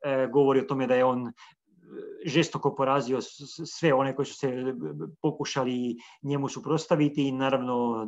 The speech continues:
da, da ih je potukao, e, do nogu. E, e,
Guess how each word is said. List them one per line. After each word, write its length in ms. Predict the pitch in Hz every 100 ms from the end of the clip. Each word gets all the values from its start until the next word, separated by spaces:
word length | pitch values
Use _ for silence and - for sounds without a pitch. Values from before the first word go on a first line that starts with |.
| 117
da, 100 | 120
da 140 | 123
ih 160 | 117 135
je 340 | 123 120 117 - 147
potukao, 640 | - 131 175 170 127 113 110 - - - -
e, 640 | 139 131 123 123 127 139 131
do 120 | 135
nogu. 460 | 143 202 208 202 - _ _
E, 100 | - 165 175 185 180 - -
e, 220 | 160 156